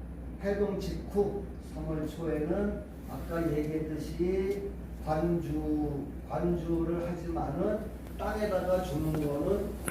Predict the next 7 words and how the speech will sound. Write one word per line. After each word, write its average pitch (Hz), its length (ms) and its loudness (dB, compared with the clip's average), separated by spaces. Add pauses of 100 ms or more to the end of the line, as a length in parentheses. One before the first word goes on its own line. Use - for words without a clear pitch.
미량 170 380 6
요소 143 260 2
복합 151 480 -4
비료를 139 420 0
줍니다. 135 680 -4 (340)
미량 156 320 2
요소는 160 500 0